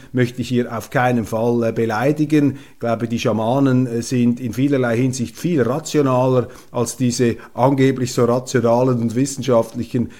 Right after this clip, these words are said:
Katastrophenprediger, da diese Apokalyptiker der Gegenwart. Also keine Apokalypse, sondern man muss sich eben anpassen, man muss innovativ bleiben und das ist besonders der Fall. Also zwei Daumen hoch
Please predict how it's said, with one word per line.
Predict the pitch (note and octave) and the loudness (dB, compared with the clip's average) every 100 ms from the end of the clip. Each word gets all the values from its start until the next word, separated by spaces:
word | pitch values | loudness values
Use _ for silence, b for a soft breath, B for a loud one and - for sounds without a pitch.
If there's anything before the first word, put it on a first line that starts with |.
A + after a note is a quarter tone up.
| B | B
Katastrophenprediger, | - C3+ C3 A#2 A#2+ A#2 C#3 C#3 D3 C3 - - C3+ C3+ B2+ B2+ B2+ | -2 -2 -2 -4 0 2 2 0 -2 -2 -6 -2 2 4 2 -2 0
da | A#2+ | 2
diese | A#2 B2 A#2+ B2+ | 2 0 0 -2
Apokalyptiker | B2 B2 A#2+ A#2+ A#2 C3+ - C3 C3+ A#2+ B B - | -2 -4 -4 0 2 2 0 -2 0 -2 B B 0
der | A#2 | 0
Gegenwart. | A#2+ D3+ D#3+ D3 C3+ C3+ | 4 2 4 6 6 4
Also | - B2 A#2 B B | 2 0 0 B B
keine | - D3 D3+ C#3+ | 0 2 4 6
Apokalypse, | C#3+ C3 B2 C3 D3 A#3 - A3+ | 4 2 2 4 6 4 2 0
sondern | F3+ D#3 D3 | 4 4 4
man | C#3 D3+ | 4 4
muss | F#3 F#3 | 4 2
sich | C#3+ | -2
eben | C#3+ C3 B2 | 0 0 -2
anpassen, | B2+ F3 G3+ F3 F3+ D#3+ | -2 -2 0 -2 -2 -2
man | C#3 | 0
muss | C#3 C#3 | 0 0
innovativ | C3+ B2+ A2+ G#2+ - F3 G#3 - b b | 0 2 0 0 0 0 -2 -6 b b
bleiben | - C#3+ C#3 C3+ C3 | -4 0 0 0 -2
und | G#2+ | -2
das | C3 B2+ | -4 -2
ist | C#3+ C3 - - | -2 -2 -6 -8
besonders | A2+ C3+ D#3 D3+ - | -2 0 0 -2 -2
der | C3+ | -2
Fall. | B2 A2+ A#2+ A#2+ B B | 2 2 2 -2 B B
Also | A2+ A#2 | -4 -4
zwei | A2+ - C3 C#3+ F3+ | -4 -4 -2 0 0
Daumen | D#3 D3+ E3+ D3+ | 0 0 2 4
hoch | D#3 F3+ - | 6 4 0